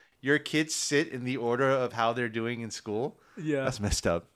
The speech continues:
Speaker 2: Oh, the, that scene, the cinematography was
Speaker 1: Yeah.
Speaker 2: amazing. How
Speaker 1: Yeah.
Speaker 2: he, uh, kept it on that seat, and then
Speaker 1: Yeah.
Speaker 2: they didn't rack focus to the back until they switched.
Speaker 1: Yeah.
Speaker 2: And then the, it just slowly reveals, and you're like, "Oh my God."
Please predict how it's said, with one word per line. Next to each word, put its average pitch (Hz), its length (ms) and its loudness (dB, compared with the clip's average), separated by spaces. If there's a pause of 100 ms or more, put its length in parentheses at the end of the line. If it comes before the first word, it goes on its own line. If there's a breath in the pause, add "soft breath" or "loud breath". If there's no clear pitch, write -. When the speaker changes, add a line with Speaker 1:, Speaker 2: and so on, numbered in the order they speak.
(100)
Speaker 2:
Oh, 185 140 10
the, 170 140 10
that 185 220 8
scene, 185 300 4
the 160 80 4
cinematography 139 640 2
was 113 120 -6
Speaker 1:
Yeah. 104 60 -4
Speaker 2:
amazing. 101 500 0
How 123 160 2
Speaker 1:
Yeah. 92 140 8
Speaker 2:
he, 131 80 -2
uh, 127 60 0
kept 156 380 4
it 147 100 6
on 135 160 0
that 123 200 -2
seat, 127 360 -6 (360)
and 120 160 -6
then 120 100 2
Speaker 1:
Yeah. 87 160 4
Speaker 2:
they 120 120 0
didn't 135 300 2
rack 117 260 2
focus 127 260 -4
to - 80 -16
the 110 100 -10
back 110 240 -4
until 110 300 -6
they 110 120 -8
switched. - 540 -12 (460)
Speaker 1:
Yeah. 92 140 2
Speaker 2:
And 120 120 0
then 123 100 -2
the, 120 180 -6
it 120 160 -10
just 123 200 -4
slowly 143 720 4
reveals, 123 560 0
and 120 100 -12
you're 120 80 -8
like, 113 180 -14
"Oh 170 400 -6
my 131 120 -14
God." 131 340 -16